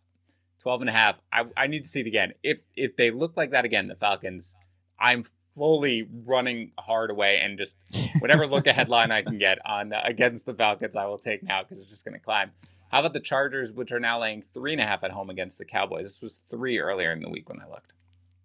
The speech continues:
Speaker 2: Big injuries for the Cowboys, or at least one big
Speaker 1: Yep.
Speaker 2: injury with DeMarcus Lawrence. And now this Lyle Collins suspension, you get back Zach Martin,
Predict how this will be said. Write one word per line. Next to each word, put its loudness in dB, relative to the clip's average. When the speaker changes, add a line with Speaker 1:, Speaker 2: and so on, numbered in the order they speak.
Speaker 2:
Big 2
injuries -2
for 0
the -6
Cowboys, -2
or -2
at 0
least -2
one 0
big 0
Speaker 1:
Yep. 4
Speaker 2:
injury -2
with -6
DeMarcus -2
Lawrence. -4
And -2
now 4
this -2
Lyle 2
Collins 0
suspension, -2
you -6
get 2
back 2
Zach 0
Martin, 2